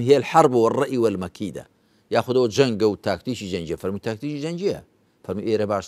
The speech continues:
نییە. بۆی ڕوون کردەوە، فەرمووی "الرەئی ما رەئەیتە."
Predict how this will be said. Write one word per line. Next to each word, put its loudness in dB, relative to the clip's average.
نییە. -12
بۆی 12
ڕوون 6
کردەوە، 4
فەرمووی -2
"الرەئی 2
ما 0
رەئەیتە." -6